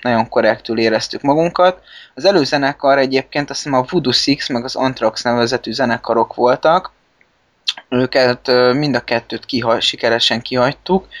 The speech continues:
inkább Zágrábban kalandoztunk össze-vissza, és pontosan az Iron Maiden show-nak a kezdésére érkeztünk be, és, ö,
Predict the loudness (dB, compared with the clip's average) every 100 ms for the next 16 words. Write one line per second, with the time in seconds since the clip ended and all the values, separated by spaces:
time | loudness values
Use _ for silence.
0 | -20 -20 -12 -6 0 0 0 -2 0 0
1 | 0 2 0 0 0 2 2 0 -2 -2
2 | -4 -4 -2 -2 -4 -4 -6 -2 0 0
3 | -2 _ _ -20 -20 -20 -6 0 2 2
4 | -2 0 0 0 0 -2 0 2 0 -2
5 | -2 0 2 2 2 0 0 0 -2 -2
6 | 0 0 0 -2 0 -2 0 -2 0 -2
7 | -2 -2 0 2 0 -4 -6 -4 -6 -6
8 | -8 -4 0 2 0 -6 _ _ -20 _
9 | _ _ _ _ _ _ _ _ -2 2
10 | 2 2 2 0 2 2 4